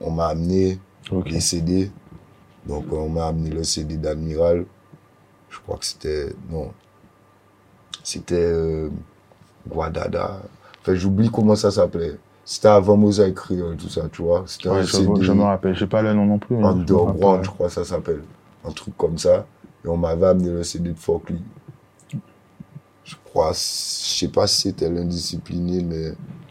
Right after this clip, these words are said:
Speaker 2: Non, n-, s-, selon les époques, je pense plus à
Speaker 1: Mhm.
Speaker 2: G G D N.
Speaker 1: Ouais, je pense que, euh, c'était ça. Mais
Speaker 2: Ok.
Speaker 1: on m'avait amené ces deux C D là, ça.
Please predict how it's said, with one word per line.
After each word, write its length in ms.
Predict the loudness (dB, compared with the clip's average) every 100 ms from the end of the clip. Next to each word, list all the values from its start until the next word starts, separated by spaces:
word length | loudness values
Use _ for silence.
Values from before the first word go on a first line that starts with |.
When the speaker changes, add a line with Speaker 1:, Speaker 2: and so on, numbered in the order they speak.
| -20 -10 -2
Speaker 2:
Non, 140 | 2
n-, 440 | 2 2 0 -4 -4 -8 -12
s-, 440 | -8 -4 -4 -4
selon 300 | -2 0 2 2
les 200 | 2 0
époques, 280 | 0 -2
je 60 | -2
pense 160 | -4 0
plus 160 | 2
à 60 | 4
Speaker 1:
Mhm. 60 |
Speaker 2:
G 80 | 4
G 100 | 4 2
D 80 | 2
N. 220 | 0 -2 -10 -10
Speaker 1:
Ouais, 300 | 0 2 2
je 100 | -2
pense 240 | 0 0 2
que, 40 |
euh, 320 | 0 0 -8 -8
c'était 320 | -6 -2 -2
ça. 260 | -2 -10 -14 -20 -20 _ _ -4
Mais 260 | 6 8 8
Speaker 2:
Ok. 200 | 6 0 -6 -6
Speaker 1:
on 80 | -2
m'avait 300 | 2 4 6
amené 240 | 6 4
ces 160 | 2 0
deux 180 | 0 0
C 160 | 0
D 120 | -2 2
là, 160 | 2
ça. 160 | 2